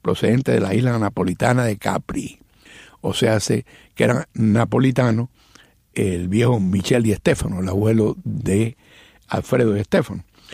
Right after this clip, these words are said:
Y por lo tanto, en esa época que llegó, que debe haber sido en el siglo diecinueve, no hablaba italiano,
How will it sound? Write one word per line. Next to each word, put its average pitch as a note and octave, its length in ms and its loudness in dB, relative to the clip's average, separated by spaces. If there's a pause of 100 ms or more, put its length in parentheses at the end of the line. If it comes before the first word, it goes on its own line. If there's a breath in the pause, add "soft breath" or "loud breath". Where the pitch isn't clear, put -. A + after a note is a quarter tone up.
(340 loud breath)
Y C#3+ 140 2
por G3 140 2
lo F3+ 80 4
tanto, C#3 540 0
en G#2 200 0
esa C#3 280 4
época C3 340 0
que B2 140 0
llegó, A2 360 -2 (320)
que - 100 -6
debe F#2+ 160 -6
haber F#2+ 120 -6
sido A2 340 0
en - 220 -6
el F#2 60 -6
siglo - 280 0
diecinueve, A2+ 720 2 (680 soft breath)
no G#2 120 -2
hablaba A2+ 280 2
italiano, G2+ 560 -2